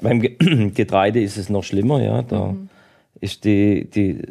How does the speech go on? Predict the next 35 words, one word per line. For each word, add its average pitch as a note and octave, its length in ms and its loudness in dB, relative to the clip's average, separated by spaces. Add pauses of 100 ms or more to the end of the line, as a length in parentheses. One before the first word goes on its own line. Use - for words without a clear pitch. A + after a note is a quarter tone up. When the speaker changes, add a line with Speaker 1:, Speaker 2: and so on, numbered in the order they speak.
(920)
Speaker 1:
der, F#2 300 0
der F2 180 0
Einbruch G2 480 -2
war F#2+ 220 -4
fa-, - 240 -6
war D2 160 0
fast - 280 -6
die F#2+ 80 2
Hälfte F#2+ 360 -2
jetzt, B2+ 400 -2
ja. A#2 180 -6 (580)
Und E2+ 280 -6
das, - 460 -8 (580)
das, - 220 -20 (180)
äh, - 1080 -20
kriegen G2 240 -4
wir A2 80 -2
schon C#3+ 240 0
mit, A2 240 0
ja. A#2 160 -4 (840)
Ja, F#2 140 0
und, F#2+ 300 -4 (760)
ja. D#2+ 180 -12 (720)
Speaker 2:
Aber G3 100 -8
von A3 160 -4
den A3 120 -4
gestiegenen A3+ 420 -4
Preisen A3 400 -4
kriegen G#3+ 300 -4
Sie G#3+ 180 -4
als G3 220 -4
Landwirte G3+ 440 -4
nicht G3 400 -6
wirklich G#3 460 -6
mehr? A3 400 -4